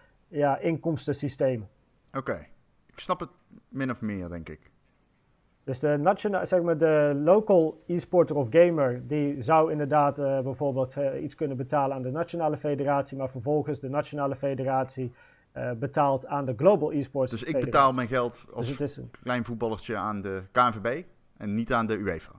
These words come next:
Speaker 2: Zeg maar.
Speaker 1: Ja, ja, ja, eigenlijk een beetje hetzelfde als, eh, nou, je hebt de lokale club, hè, bijvoorbeeld
Speaker 2: Ja,
Speaker 1: in,
Speaker 2: ja,
Speaker 1: eh,
Speaker 2: ja.
Speaker 1: eh, in, in Hees, waar ik ben opgegroeid, was dat H V C H. Maar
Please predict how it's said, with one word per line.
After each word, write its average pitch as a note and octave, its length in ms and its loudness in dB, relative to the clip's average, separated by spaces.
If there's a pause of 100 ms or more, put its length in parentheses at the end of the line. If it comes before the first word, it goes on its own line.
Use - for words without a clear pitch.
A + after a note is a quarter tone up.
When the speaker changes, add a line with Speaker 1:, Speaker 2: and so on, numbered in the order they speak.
(1120)
Speaker 2:
Zeg - 260 -8
maar. - 220 -14 (1080)
Speaker 1:
Ja, E3+ 340 6
ja, F3+ 240 12
ja, F3+ 160 8
eigenlijk G3 380 8
een G#3 80 4
beetje G3 60 4
hetzelfde F3+ 380 4
als, D3 160 0
eh, E3 80 4
nou, E3 460 6
je E3 60 6
hebt E3 140 4
de E3 80 0
lokale E3 400 8
club, G#3+ 260 0
hè, G#3 200 4
bijvoorbeeld D#3+ 420 2
Speaker 2:
Ja, F3 80 2
Speaker 1:
in, C#3+ 100 0
Speaker 2:
ja, C#3+ 320 4
Speaker 1:
eh, B2+ 80 -2
Speaker 2:
ja. - 540 -8
Speaker 1:
eh, C3+ 80 -6
in, C#3 220 -8
in C#3 160 -4
Hees, C#3+ 280 2
waar C#3 140 2
ik C3+ 80 -2
ben C#3+ 120 -2
opgegroeid, C#3+ 400 -4
was C#3 140 -4
dat C#3 120 -6
H C#3+ 180 2
V C3+ 160 -6
C - 20 -16
H. C#3 60 -4
Maar D#3 200 2